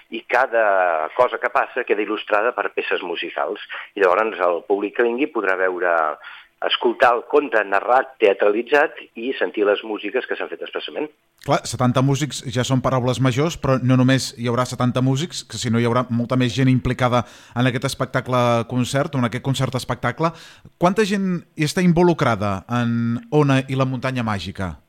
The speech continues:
Speaker 1: Bé, hi ha molta, és, eh, cada cop, mm, que fem una, un conte, una estrena,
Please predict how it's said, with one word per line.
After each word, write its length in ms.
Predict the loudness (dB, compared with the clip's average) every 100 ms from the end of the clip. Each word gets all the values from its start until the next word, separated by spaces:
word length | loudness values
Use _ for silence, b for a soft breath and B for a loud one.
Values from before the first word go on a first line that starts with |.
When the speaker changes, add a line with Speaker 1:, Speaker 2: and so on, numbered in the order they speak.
| _ -14
Speaker 1:
Bé, 240 | 0 2 4
hi 100 | 0
ha 60 |
molta, 560 | 2 0 2 4 4 4 2
és, 160 | -2 -2
eh, 160 | 0 0 0
cada 180 | 0 0
cop, 300 | 0 -2 -4
mm, 1200 | -8 -6 -6 -6 -8 -8 -10 -16 -16 -10 -8 -8 -2
que 140 | -2 2
fem 140 | 0
una, 640 | 0 -2 -2 0 0 0 -2
un 200 | -6 -2
conte, 320 | -2 0 -4
una 120 | -6 -4
estrena, 400 | 0 2 2